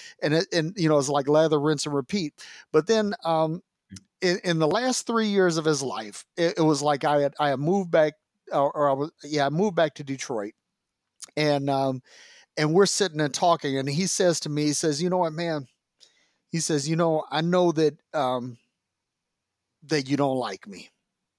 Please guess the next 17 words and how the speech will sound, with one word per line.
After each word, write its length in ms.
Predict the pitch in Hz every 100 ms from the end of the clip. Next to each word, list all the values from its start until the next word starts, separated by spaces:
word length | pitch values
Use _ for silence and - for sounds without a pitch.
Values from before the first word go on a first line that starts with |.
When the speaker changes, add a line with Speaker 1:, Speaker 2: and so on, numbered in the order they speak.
| _ _ _ _ _ _ _ _ _ -
Speaker 1:
He 60 | 127
said, 200 | - 143
"I'm," 200 | 131 139
he 160 | 143 147
said, 260 | 147 139
"because, 420 | 131 - 147 135
um, 320 | 135 131 127 120 _ _ _ _ _
I 120 | 139
said 360 | 143 - 185 170
some 220 | - 151
things 760 | 143 165 165 156 160 151 - - _ _ _ _ _ _ _ _
that 180 | 165 156
were 160 | 135 135
mean, 500 | 139 151 160 160 156
that 100 | 135
were 140 | 127
hurtful. 720 | - 165 156 _ 165 156 156